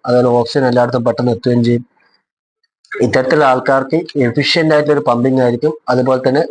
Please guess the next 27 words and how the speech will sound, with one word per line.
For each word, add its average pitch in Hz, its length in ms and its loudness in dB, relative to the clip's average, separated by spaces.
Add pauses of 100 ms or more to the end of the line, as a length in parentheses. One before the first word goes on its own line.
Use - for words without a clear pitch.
ഹേർട്ടിന്റെ 135 540 2 (300)
വർക്ക് 120 280 0
ലോഡ് 151 160 2
ഇവർ 139 100 2 (100)
കുറക്കുകയും 127 440 0
ചെയ്യും. 107 180 -8 (800)
അതുകൊണ്ടാണ് 160 480 2 (120)
ഇവരുടെ 135 320 2
ഹേർട്ട് 127 320 0
ബീറ്റ് 135 280 0
നാൽപതിന്റെ 127 580 -2 (220)
അറുപതിന്റെ 127 460 0 (220)
ഇടക്കായിട്ട് 127 440 0
വന്ന് 120 220 0
നിൽക്കുന്നത്. 110 360 -8 (600)
ഒരു 127 260 2
വ്യക്തി 151 280 0 (100)
ബ്രാഡിക്കാർഡിയ 131 680 2 (180)
അല്ലെങ്കിൽ 123 320 0 (120)
ഹേർട്ട് 120 340 0
ബീറ്റ് 127 240 0 (220)
അറുപതിന്റെ 135 520 0
താഴെ 120 260 2
വരുമ്പോൾ 117 360 0 (220)
ശരീരം 123 280 0
കാണിക്കുന്ന 123 340 0 (100)
സിംറ്റംസ് 131 380 -2